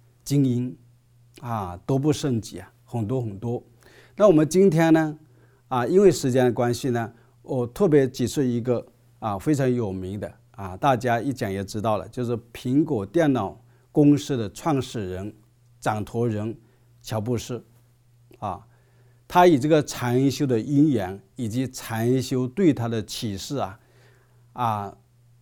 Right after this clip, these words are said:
这个影响很大，他从禅修里面得到很多灵感。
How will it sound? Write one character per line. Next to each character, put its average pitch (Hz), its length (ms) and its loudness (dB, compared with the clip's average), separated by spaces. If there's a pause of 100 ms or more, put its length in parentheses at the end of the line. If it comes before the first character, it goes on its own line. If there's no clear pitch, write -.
(200)
这 127 120 -8
个 117 120 -4
影 113 220 -2
响 101 180 -6
很 87 160 -10
大， 87 240 -14 (520)
他 123 260 -2
从 113 260 -8
禅 110 220 -8
修 113 200 -8
里 98 100 -6
面 104 260 -8
得 104 160 -6
到 107 180 -4
很 98 220 -12
多 98 140 -10
灵 95 260 -12
感。 - 160 -14